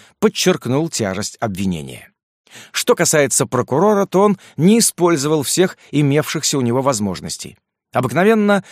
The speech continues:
его речи были более убедительны, и он меньше увлекался пустым красноречием. В публике приписывали это сильной жаре.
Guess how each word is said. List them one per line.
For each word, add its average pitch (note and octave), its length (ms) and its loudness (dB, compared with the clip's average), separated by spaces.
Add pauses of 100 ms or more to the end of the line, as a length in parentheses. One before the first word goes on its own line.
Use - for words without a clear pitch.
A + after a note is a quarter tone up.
его C#3+ 240 0
речи D3+ 320 0
были D3 240 0
более B2 400 0
убедительны, B2 580 -2
и A2+ 60 0
он C#3 220 0 (160)
меньше E3 400 0
увлекался A#2 520 -2
пустым A2 380 -6
красноречием. G#2+ 720 -8 (520)
В - 140 -10
публике G3+ 420 2
приписывали D#3+ 560 -2
это C#3 240 -4
сильной B2+ 380 -4
жаре. G#2 400 -6